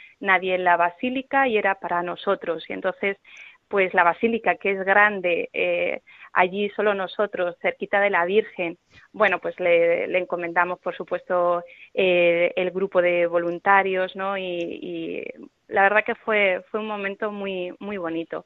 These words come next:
Y luego, como lo habíamos vivido de esa forma, los previos, ¿no? De, de preparación, pues ha llegado el material, pues hay que ir a por la Virgen, pues, bueno, pues toda esa dinámica, ¿no? Que, que nos vamos ahí emocionando, ¿no?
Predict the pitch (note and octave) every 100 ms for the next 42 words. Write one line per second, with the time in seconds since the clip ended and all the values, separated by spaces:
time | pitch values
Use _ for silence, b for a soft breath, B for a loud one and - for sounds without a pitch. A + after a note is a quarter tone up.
0 | B B B B A3+ A3+ A#3+ A#3+ G3 F#3
1 | F3+ F#3+ A3 A#3+ A#3+ A#3 B3 G3+ F3+ F#3
2 | - G#3 G#3 - A3+ A3 F#3+ E3 - F#3+
3 | F3+ - A3+ A#3 F#3 F#3+ - G3 A#3 G#3+
4 | F#3 F3+ F3 - E3+ - E3 - G#3+ G3+
5 | F#3 F#3 - G#3 A#3+ A#3+ C4+ B3+ G#3 F3
6 | G3+ G3 F3+ F3 F#3+ F#3+ G3+ C4 C4 B3+
7 | A3+ F#3 F#3+ A3 - F3+ F3+ F#3 F#3 B
8 | B B - - B3 A3+ - F3+ G#3 A3+
9 | A#3+ G#3+ G#3+ A3 G3+ F#3 G3+ G3+ F3 E3+
10 | E3 A3+ B3+ G3 F3+ F3 E3+ F#3+ F3+ F3
11 | F#3+ G3 G3 - F#3+ F#3+ F#3+ F3+ B B
12 | - A#3 G#3 - G3+ G#3 G3+ F3 F#3+ C#4+